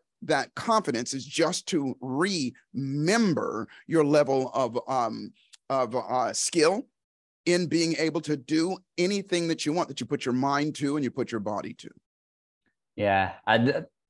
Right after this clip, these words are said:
Speaker 2: that brings up the, uh, one of the exercises I remember reading in your book, um, Awesome Source. Um, and it, it was like that, just that five minutes of just writing down,
Speaker 1: Yeah.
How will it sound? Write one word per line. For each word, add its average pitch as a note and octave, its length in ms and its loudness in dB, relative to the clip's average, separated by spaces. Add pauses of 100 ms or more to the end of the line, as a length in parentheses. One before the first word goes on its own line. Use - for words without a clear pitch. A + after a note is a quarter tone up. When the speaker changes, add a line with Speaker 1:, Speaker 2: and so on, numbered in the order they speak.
Speaker 2:
that C3 220 4
brings C3+ 300 4
up B2 240 4
the, A2+ 180 4
uh, G#2 340 4
one B2 200 4
of B2 60 2
the B2 120 6
exercises G#2+ 760 2
I G#2+ 40 2
remember G#2+ 340 0
reading G#2 360 -4
in G2+ 160 -4
your G2+ 180 0
book, G#2 300 0 (220)
um, F#2+ 540 -2
Awesome A#2 380 0
Source. F#2 500 -6 (600)
Um, F#2+ 520 2 (200)
and G#2 260 4
it, A2+ 160 2
it A2+ 160 -2
was B2 200 -2
like A2+ 160 0
that, A2 220 -2
just - 260 -12
that - 220 -2
five D3+ 260 2
minutes C#3 480 0
of G2 100 -6
just - 220 -8
writing A2+ 400 4
down, G#2 320 6
Speaker 1:
Yeah. G#2 40 -6